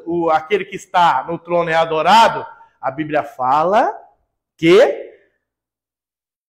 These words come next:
os anciãos se prostram. Então, não, eles não são pra ser adorados, eles são adoradores. E colocam a coroa, os méritos deles,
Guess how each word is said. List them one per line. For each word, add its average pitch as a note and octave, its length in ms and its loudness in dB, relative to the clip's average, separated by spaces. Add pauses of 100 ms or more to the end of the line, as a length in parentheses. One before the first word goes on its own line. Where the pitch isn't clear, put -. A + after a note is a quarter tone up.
os C#3 200 -12
anciãos F3 640 -8 (520)
se - 260 -20
prostram. B2+ 800 -16 (540)
Então, G#2+ 200 -20
não, D#3 140 -12
eles C#3+ 180 -10
não G#3 140 -10
são A3 160 -8
pra F3 120 -10
ser D#3 140 -14
adorados, C3 380 -8
eles C3 120 -12
são C#3 120 -14
adoradores. E3 680 -4 (720)
E E3 120 -14
colocam D#3+ 600 -2
a D#3+ 60 -8
coroa, D#3 640 -6
os D#3+ 200 -2
méritos D#3 600 -4
deles, C#3+ 520 -12